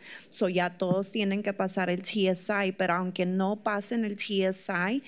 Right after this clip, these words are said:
hay cinco clases que todavía pueden tomar donde no tienen que pasar el T S I. So, recuerden que, porque hay muchos estudiantes que piensan, "Hice la aplicación, hice el T S I, pero no pasé, eso no voy a poder tomar nada". Eso no es correcto. Tienen cinco clases que todavía pueden tomar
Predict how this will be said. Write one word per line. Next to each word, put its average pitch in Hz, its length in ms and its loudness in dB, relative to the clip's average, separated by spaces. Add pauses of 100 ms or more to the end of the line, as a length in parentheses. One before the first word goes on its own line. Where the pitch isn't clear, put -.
(260)
hay 185 240 0
cinco 214 520 0
clases 202 440 -2
que 196 100 -4
todavía 190 600 -2
pueden 185 340 0
tomar 196 420 0
donde 185 260 2
no 175 340 0
tienen 185 460 0
que 175 120 -2
pasar 165 380 -4
el 165 140 -4
T 165 300 -2
S - 220 0
I. 101 260 -4 (200)
So, 170 340 2
recuerden 180 600 0
que, 202 280 4
porque 190 280 0
hay 180 100 2
muchos 202 360 0
estudiantes 196 600 0
que 196 100 -2
piensan, 180 600 -2 (360)
"Hice 190 260 -2
la 190 100 -4
aplicación, 190 760 -4
hice 196 300 -4
el 196 100 -2
T 196 300 -2
S 190 220 -2
I, 254 240 -2
pero 185 260 -4
no 185 180 -6
pasé, 220 320 -4
eso 226 180 -6
no 185 140 -6
voy 185 140 -2
a 180 100 -4
poder 175 300 -4
tomar 170 340 -2
nada". 135 380 -4
Eso 180 320 -2
no 185 160 -2
es 180 120 0
correcto. 160 520 -4
Tienen 180 420 -4
cinco 220 720 -2
clases 220 500 -2
que 190 120 -4
todavía 185 640 -2
pueden 180 340 -2
tomar 160 520 -4